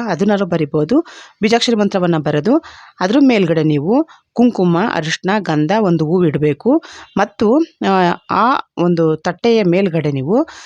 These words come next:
ಆ, ಹಿಂದಿಯಲ್ಲಿ ಅಥವಾ ಸಂಸ್ಕೃತದಲ್ಲಿ ಶ್ರೀಮ್ ಅಂತ ಅಕ್ಷರ ಬರುತ್ತಲ್ವ, ಕನ್ನಡದಲ್ಲಿ ಬರೋರು ಕನ್ನಡದಲ್ಲೂ ಕೂಡ ಬರಿಬೋದು. ಶ್ರೀಮ್ ಎಂಬುವ ಅಕ್ಷರವನ್ನ ಕುಂಕುಮದಲ್ಲಿ ಬರೆದು ಅದ್ರ ಮೇಲ್ ಮ-, ನಾಲ್ಕು ಕಡೆ ಬಂಧನವನ್ನ ಮಾಡಿ, ಅಂದ್ರೆ ಚೊಕ್ಕಕರ ಹಾಕಿ,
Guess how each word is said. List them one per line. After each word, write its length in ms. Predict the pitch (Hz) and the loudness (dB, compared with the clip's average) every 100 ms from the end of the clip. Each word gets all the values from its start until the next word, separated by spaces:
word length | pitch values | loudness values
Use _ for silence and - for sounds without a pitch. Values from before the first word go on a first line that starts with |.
| - _ | -20 _
ಆ, 80 | 190 | -2
ಹಿಂದಿಯಲ್ಲಿ 760 | 190 190 220 240 254 185 170 160 | 2 4 4 4 4 2 2 0
ಅಥವಾ 200 | 160 175 | 0 -2
ಸಂಸ್ಕೃತದಲ್ಲಿ 560 | 214 226 233 202 185 | 0 -2 0 -2 0
ಶ್ರೀಮ್ 400 | 180 220 254 269 | -2 0 2 4
ಅಂತ 220 | 220 190 | 2 2
ಅಕ್ಷರ 300 | 190 175 180 | -2 -2 -2
ಬರುತ್ತಲ್ವ, 360 | 165 156 - 180 | 0 -2 -2 -4
ಕನ್ನಡದಲ್ಲಿ 480 | - 190 190 214 208 | -2 -2 0 0 0
ಬರೋರು 380 | 180 165 220 330 - - _ | 2 2 2 -2 -6 -20 _
ಕನ್ನಡದಲ್ಲೂ 420 | 180 180 185 208 | -4 -2 -2 -2
ಕೂಡ 160 | 185 208 | -2 -2
ಬರಿಬೋದು. 560 | 185 156 139 160 160 254 | 0 -2 -2 -2 0 0
ಶ್ರೀಮ್ 280 | - 240 233 | 0 2 2
ಎಂಬುವ 300 | 208 202 214 | 2 2 0
ಅಕ್ಷರವನ್ನ 540 | 196 - 175 165 170 254 - - - _ | -2 -2 0 0 0 0 -2 -12 -20 _
ಕುಂಕುಮದಲ್ಲಿ 680 | - 254 262 269 254 196 208 | 0 2 2 2 0 0 -2
ಬರೆದು 560 | 208 160 143 131 214 330 - - _ | -2 0 -2 0 0 -2 -6 -20 _
ಅದ್ರ 200 | 170 226 262 247 - 175 | -2 0 0 -2 -4 -2
ಮೇಲ್ 220 | 185 185 | 0 0
ಮ-, 220 | 175 160 139 147 | -2 -2 -2 -4
ನಾಲ್ಕು 420 | 160 170 214 240 | -2 -2 -4 -4
ಕಡೆ 160 | 196 202 | -4 -2
ಬಂಧನವನ್ನ 560 | 170 165 185 190 175 165 | -2 -2 0 0 0 0
ಮಾಡಿ, 200 | 143 175 | 0 -2
ಅಂದ್ರೆ 140 | 277 | -2
ಚೊಕ್ಕಕರ 400 | 214 180 202 185 | -2 -2 -2 -2
ಹಾಕಿ, 380 | 165 147 - | -2 -4 -4